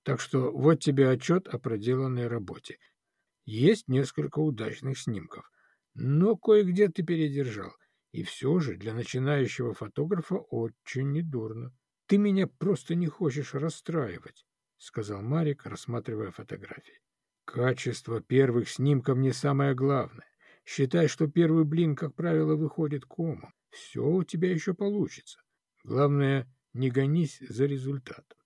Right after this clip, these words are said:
Это ведь не бег на короткую дистанцию. Лучше скажи, как тебе вообще отдыхалось?» «Мы два раза на Говерлу поднимались. Ты знаешь, что это самая высокая гора на Украине?»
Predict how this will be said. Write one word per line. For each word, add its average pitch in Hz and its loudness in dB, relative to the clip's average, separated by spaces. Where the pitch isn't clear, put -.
Это 147 0
ведь 151 2
не 156 2
бег 185 4
на 120 -2
короткую 117 -2
дистанцию. - -10
Лучше 135 -2
скажи, 139 0
как 165 -2
тебе 160 0
вообще 180 -2
отдыхалось?» - -4
«Мы 220 4
два 175 2
раза 202 4
на 190 2
Говерлу 170 2
поднимались. 151 -2
Ты 147 2
знаешь, 214 -2
что - -12
это - -8
самая 143 -2
высокая 151 -2
гора 160 0
на 107 -8
Украине?» 147 -2